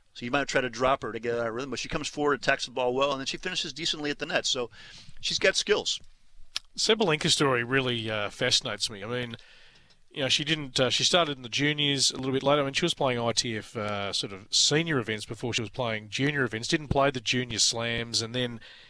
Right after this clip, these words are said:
Speaker 2: you know, that ranking, if you go back to, um, what, age seventeen was five forty-eight, jumped to f-, uh, one fifty-nine the year after. So in the space of two years, went from five forty-eight to seventy-eight, then the massive jump from seventy-eight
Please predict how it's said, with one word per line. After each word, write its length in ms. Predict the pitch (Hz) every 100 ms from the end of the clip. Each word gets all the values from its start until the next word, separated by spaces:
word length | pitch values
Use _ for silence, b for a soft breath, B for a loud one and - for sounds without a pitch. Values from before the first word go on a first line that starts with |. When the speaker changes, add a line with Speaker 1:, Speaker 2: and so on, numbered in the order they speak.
| B 139
Speaker 2:
you 60 |
know, 40 | 123
that 160 | 151
ranking, 600 | 135 131 143 107 95 165 b b b
if 120 | 120 110
you 80 |
go 240 | 107 135 135
back 260 | 123 117 -
to, 960 | - 117 110 110 110 110 110 110 110
um, 240 | 110 107 -
what, 160 | 123 117 127
age 200 | 123 120
seventeen 460 | - 156 135 135 123
was 140 | 110
five 400 | - 147 160 160
forty-eight, 500 | - 131 120 123 117
jumped 260 | - 123 -
to 60 |
f-, 300 | - - - -
uh, 80 | 110
one 220 | 117 151
fifty-nine 640 | 151 135 - 117 117 117 113
the 80 |
year 200 | 110 110
after. 420 | 110 107 - 113 - B B B B
So 140 | -
in 40 | 123
the 60 |
space 340 | 123 - 170 -
of 100 | 127
two 180 | - 135
years, 280 | 123 120
went 160 | 127 113
from 140 | 120
five 400 | 107 139 143 143
forty-eight 500 | - 127 113 117 117 110
to 80 |
seventy-eight, 580 | 104 - 139 120 117 120
then 140 | 143 151
the 60 |
massive 400 | 123 135 - 117
jump 280 | 104 120 120
from 160 | 120 107
seventy-eight 600 | - 139 127 120 113